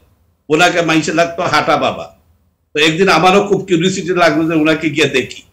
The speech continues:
সবাই বললো যে নিউ মার্কেট আসছেন, গেলাম দেখি অনেক লোক তার পিছনে হাঁটতেছে। তো ওনাকে আমি জিজ্ঞেস করলাম, "আপনি দিনে হাঁটেন না কেন?" উনি, "দিনে হাঁটতে মানুষের কষ্ট হবে, রিক্সা,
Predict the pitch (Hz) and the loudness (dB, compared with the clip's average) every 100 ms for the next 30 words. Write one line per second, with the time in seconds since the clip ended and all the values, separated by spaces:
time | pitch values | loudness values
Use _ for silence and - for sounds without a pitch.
0 | _ _ _ - 165 190 170 170 170 170 | _ _ _ -2 2 4 4 2 2 4
1 | 156 170 185 180 180 165 160 220 170 156 | 4 4 2 0 -2 0 0 -2 -2 0
2 | 170 170 185 - 185 226 247 233 - 185 | 2 2 0 -2 0 0 0 -2 0 0
3 | 185 - 160 160 147 156 139 135 - - | 0 -2 -6 -4 -6 0 2 2 -2 -16
4 | - - _ _ _ _ - 170 185 196 | -20 -20 _ _ _ _ -4 0 2 2
5 | 190 196 170 160 190 - 202 185 180 180 | 2 2 0 -2 -2 -2 0 0 0 -4
6 | 160 160 170 175 175 165 147 143 - 101 | 0 0 0 -2 -2 -4 -4 -4 -4 -10
7 | - _ _ - - - - - 165 185 | -12 _ _ -20 -18 -18 -8 0 4 4
8 | 170 170 175 185 - 175 160 151 151 - | 4 2 4 2 2 0 2 2 2 0
9 | 147 - 143 - 147 147 139 127 120 - | -2 -2 -4 -2 0 2 2 0 -2 -12
10 | _ _ 147 151 - 170 156 - | _ _ 0 0 2 2 2 -2